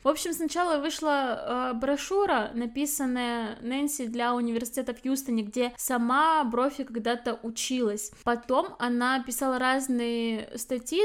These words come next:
для специализированных журналов. Цитата. Первой опубликованной работой была брошюра для Хьюстонского университета под названием "Между пупком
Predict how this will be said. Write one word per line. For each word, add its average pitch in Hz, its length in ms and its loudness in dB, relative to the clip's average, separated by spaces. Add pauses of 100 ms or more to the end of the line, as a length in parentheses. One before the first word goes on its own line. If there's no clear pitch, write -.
для 320 300 2
специализированных 277 920 0
журналов. 240 540 -2 (420)
Цитата. 226 500 -2 (220)
Первой 285 340 6
опубликованной 269 640 2
работой 311 380 -2
была 254 240 2
брошюра 254 520 -2
для 240 160 -4
Хьюстонского 269 560 -6
университета 240 580 -2
под 233 140 -4
названием 247 500 0
"Между 254 260 -4
пупком 302 400 -4